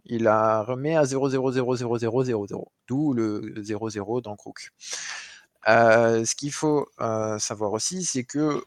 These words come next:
potentiellement, dans le buffer, euh, qui, euh, vient de,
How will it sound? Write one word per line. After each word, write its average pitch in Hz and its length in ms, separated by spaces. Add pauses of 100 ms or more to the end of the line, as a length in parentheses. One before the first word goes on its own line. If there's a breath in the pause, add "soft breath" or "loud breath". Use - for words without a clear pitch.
potentiellement, 131 840
dans 117 260
le 113 100
buffer, 147 480 (480)
euh, - 120 (180)
qui, 104 300
euh, 101 80 (180)
vient 110 240
de, 104 160